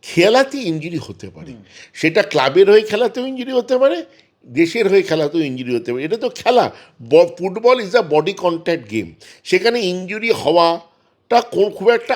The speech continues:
Speaker 1: আশ্চর্যজনক নয়। আমার বাড়িতে ইনজুরি হয়নি, তোমার বাড়িতে ইনজুরি হয়েছে, এই নিয়ে কাদা ছোড়াছুড়ি করার আমি কোনো মানে খুঁজে পাচ্ছি না। ইনজুরি হয়েছে এআইএফএফ এর ওখানে, দেশের জন্য খেলতে গেছিল, সেখানে ইনজুরি হয়েছে, তো জানিয়ে দেওয়া উচিত ছিল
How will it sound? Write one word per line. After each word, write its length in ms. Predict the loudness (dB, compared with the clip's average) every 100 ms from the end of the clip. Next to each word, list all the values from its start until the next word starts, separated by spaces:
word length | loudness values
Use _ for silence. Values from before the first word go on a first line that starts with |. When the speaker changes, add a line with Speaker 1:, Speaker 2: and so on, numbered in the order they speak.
| -6
Speaker 1:
আশ্চর্যজনক 880 | -12 -12 -12 -12 -6 -6 -2 -2 -2
নয়। 260 | -4 -6 -6 -14 _ _ _
আমার 460 | 0 2 4 6 6
বাড়িতে 400 | 4 0 -4 -8
ইনজুরি 440 | -10 -10 -8 -2
হয়নি, 360 | 0 0 -4 -6 -4
তোমার 340 | 2 6 6
বাড়িতে 360 | 6 4 0 -8
ইনজুরি 640 | -8 -10 -10 -12 -10 -2
হয়েছে, 460 | 0 0 0 -2 -4 -20 -4
এই 260 | 0 2 0
নিয়ে 220 | -2 -2
কাদা 300 | 0 0 0
ছোড়াছুড়ি 480 | 0 0 2 0 0
করার 240 | 0 2
আমি 160 | 0 0
কোনো 180 | -2 -2
মানে 220 | -2 -2
খুঁজে 220 | 0 -2
পাচ্ছি 340 | -2 -6 -10
না। 160 | -12 -14 _ _ _ -8
ইনজুরি 400 | -6 -6 -2 2
হয়েছে 320 | 4 2 -2
এআইএফএফ 580 | -4 2 4 4 0 0
এর 100 | 0
ওখানে, 280 | 0 -6
দেশের 360 | -4 -2 -4 -6
জন্য 180 | -8 -6
খেলতে 340 | -4 -4 -4
গেছিল, 380 | -6 -6 0 0 0 -12 _
সেখানে 320 | -2 0 0
ইনজুরি 280 | -4 -6 -6
হয়েছে, 180 | -6 -6
তো 140 | -4
জানিয়ে 280 | 0 2 4
দেওয়া 200 | 4 2
উচিত 200 | 0 -8
ছিল 240 | -10 -12